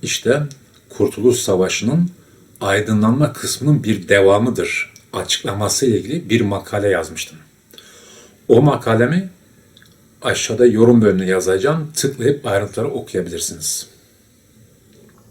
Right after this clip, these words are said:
Bu kitabında hakimiyetle ilgili yedi sayfa anlatıyor Yaşar Nur Öztürk hocamız.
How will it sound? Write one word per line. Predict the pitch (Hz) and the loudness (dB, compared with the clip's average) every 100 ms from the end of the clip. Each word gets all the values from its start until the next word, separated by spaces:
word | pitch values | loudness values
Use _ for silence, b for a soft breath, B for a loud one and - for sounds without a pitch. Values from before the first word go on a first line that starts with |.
| - - B B B B B B B B _ _ | -20 -20 B B B B B B B B _ _
Bu | - 139 180 | 0 4 6
kitabında | 185 - 117 104 101 147 175 - - | 6 6 4 4 2 0 0 -6 -20
hakimiyetle | - - 110 107 117 117 156 156 113 | -8 0 0 0 0 4 4 2 -4
ilgili | 98 87 110 175 - - | -4 -4 -4 -4 -6 -12
yedi | - - 101 107 190 | -16 -2 0 2 2
sayfa | - 101 92 156 | 2 0 2 0
anlatıyor | 120 98 98 - 90 | 0 -2 -2 -4 -6
Yaşar | 87 85 - 95 90 | -4 -4 -4 -4 -4
Nur | |
Öztürk | 90 - - - | -4 -4 -8 -8
hocamız. | 80 76 76 - | -8 -8 -10 -12